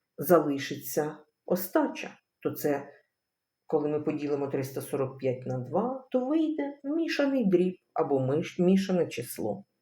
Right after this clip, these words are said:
Почнемо. Три поділити на два не ділиться. Остача один. Два поділити на два — один. Чотирнадцять поділити на два — сім. П'ять поділити на два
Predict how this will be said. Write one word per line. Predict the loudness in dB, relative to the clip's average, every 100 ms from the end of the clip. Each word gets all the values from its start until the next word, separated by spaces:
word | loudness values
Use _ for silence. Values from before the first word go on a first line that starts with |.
| 0
Почнемо. | 2 2 0 0 -2 -6 -8 0
Три | 2 4
поділити | 2 2 2 0 0
на | 0
два | 2 2
не | 2 0
ділиться. | 0 2 2 2 0 -2 -2 -2 _ _ _ _ -6
Остача | -6 -2 -2 -2 -4
один. | -2 -2 -2 2 2 2 0 -6 -16 -20 _ -10
Два | 4 4
поділити | 4 0 -2 -4 -6 -4
на | -2
два — | 2 4 2 -4 _ _
один. | 2 4 2 -8 -14 _ _ _ _ _ -20 -20 -2
Чотирнадцять | 2 6 6 6 6 6 4 0 0
поділити | 2 2 2 0 0
на | 0 2
два — | 0 0 -4
сім. | -8 -8 -8 -6 -4 -2 0 2 2 0 _ _ _ _ -20 -20 _ 4
П'ять | 8 8 6 2
поділити | 0 0 0 0 0
на | -2 -2
два | -4 -6 -6